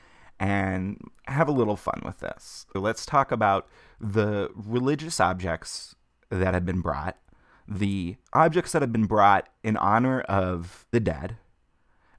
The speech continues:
and objects that have been brought up to celebrate holidays. This is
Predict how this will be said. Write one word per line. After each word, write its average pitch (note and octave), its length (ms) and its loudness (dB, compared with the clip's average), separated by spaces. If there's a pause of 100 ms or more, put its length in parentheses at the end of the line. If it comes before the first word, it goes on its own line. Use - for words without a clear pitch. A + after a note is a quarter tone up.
and C3 380 2
objects E3+ 360 4
that A3 80 4
have A3 80 2
been G3+ 120 0
brought E3 200 8
up F3+ 160 4
to C#3 100 2
celebrate C3 560 4
holidays. - 680 0 (140)
This C#3+ 220 2
is F3 140 0